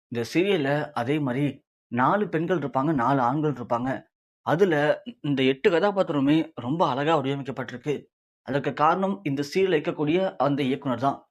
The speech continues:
அந்த அளவுக்கு ஒரு ஒரு கதாபாத்திரத்துக்கும் தனித்தனியான ஒரு சில விஷயங்களை செஞ்சிருக்காரு. அதுல முக்கியமான கதாபாத்திரம் இந்த பிரியதர்ஷினி நடிக்கக்கூடிய ரேணுகா கதாபாத்திரம். So இவங்க இன்னைக்கு ஷூட்டிங் போறதுக்காக வீட்டுல கிளம்பியிருக்காங்க.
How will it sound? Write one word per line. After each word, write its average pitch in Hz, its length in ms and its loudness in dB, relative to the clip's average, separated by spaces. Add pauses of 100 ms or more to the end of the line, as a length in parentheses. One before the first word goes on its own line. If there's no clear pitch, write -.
(280)
அந்த 170 260 0
அளவுக்கு 208 500 4
ஒரு 151 200 4
ஒரு 196 260 4
கதாபாத்திரத்துக்கும் 180 720 0 (420)
தனித்தனியான 196 760 2
ஒரு 151 100 0
சில 143 180 -4
விஷயங்களை 156 500 -4
செஞ்சிருக்காரு. 127 540 -4 (440)
அதுல 196 540 4
முக்கியமான 208 440 0
கதாபாத்திரம் 180 640 0
இந்த 143 280 -2
பிரியதர்ஷினி 185 360 -4
நடிக்கக்கூடிய 147 640 -4 (440)
ரேணுகா 170 260 0
கதாபாத்திரம். 131 680 -2 (320)
So 180 200 0
இவங்க 196 680 0
இன்னைக்கு 147 580 0 (340)
ஷூட்டிங் 247 280 4
போறதுக்காக 170 360 2
வீட்டுல 156 240 0
கிளம்பியிருக்காங்க. 135 640 0